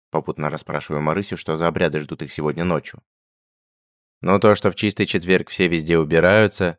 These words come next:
дом моют, двор чистят, сами в бане парятся, да детишек купают, то это, я думаю, ни для кого не секрет. Это из самого названия дня понятно. Но помимо этого, только в этот день, только один раз в году можно приготовить четверговую соль.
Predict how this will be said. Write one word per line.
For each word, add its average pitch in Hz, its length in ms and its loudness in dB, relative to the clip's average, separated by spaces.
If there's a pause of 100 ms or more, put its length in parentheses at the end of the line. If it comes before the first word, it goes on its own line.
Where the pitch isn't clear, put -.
дом 90 320 4
моют, 92 480 4
двор 80 440 2
чистят, - 480 -4 (180)
сами 107 400 4
в 92 100 2
бане 95 300 4
парятся, 87 600 2
да 78 120 -2
детишек 85 500 -4
купают, 98 560 4 (200)
то 95 80 2
это, 107 240 6
я 101 120 6
думаю, 98 300 4
ни 95 100 4
для 90 180 0
кого 92 260 4
не 87 100 0
секрет. - 500 0 (220)
Это - 180 -4
из 90 100 0
самого 92 280 2
названия 92 440 2
дня 101 200 2
понятно. 78 480 -4 (500)
Но 90 100 -2
помимо 90 400 2
этого, 104 240 0
только 92 260 0
в 87 40 -4
этот 80 280 0
день, 110 280 0 (220)
только 98 260 2
один 107 240 4
раз 85 160 4
в 85 60 -8
году 87 360 0 (180)
можно 87 280 -2
приготовить 92 540 2
четверговую 87 600 0
соль. 73 320 0